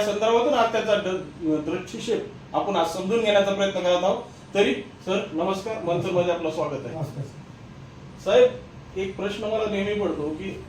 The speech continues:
Speaker 1: अं, पंजाबराव देशमुखांनी एकोणीसशे वीस साली जी सहकार चळवळ निर्माण केली आणि त्या सहकार चळवळीच्या माध्यमातून जो विकासाचा एक आलेख तयार केला होता, परंतु आज जर महाराष्ट्राची परिस्थिती बघितली तर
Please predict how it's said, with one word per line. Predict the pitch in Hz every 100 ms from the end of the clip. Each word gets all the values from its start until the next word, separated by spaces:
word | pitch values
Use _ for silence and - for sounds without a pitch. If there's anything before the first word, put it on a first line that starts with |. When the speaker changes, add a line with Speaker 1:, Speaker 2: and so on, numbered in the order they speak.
| -
Speaker 1:
अं, | 156 156 143 143 135 127 123 123 120 117
पंजाबराव | 135 156 180 202 185
देशमुखांनी | 190 190 190 190 190
एकोणीसशे | 190 190 190 226
वीस | 196 196 -
साली | 185 185
जी | 185 190 - 156
सहकार | 156 151 196 -
चळवळ | 185 190 180
निर्माण | 180 170 147
केली | 123 120 - - - -
आणि | 147
त्या | 156 180
सहकार | 170 - 170 170 190 185
चळवळीच्या | 196 185 185 190 190
माध्यमातून | 180 175 185 175 -
जो | 202 226
विकासाचा | - 233 254 233 240
एक | 208 196
आलेख | 180 202 -
तयार | 175 151
केला | 131 120
होता, | 117 - - - - - -
परंतु | - 226
आज | 254 - 170 247 240
जर | 247
महाराष्ट्राची | 240 226 220 220 202
परिस्थिती | 202 208 202 202 196
बघितली | 185 190 196
तर | 196 196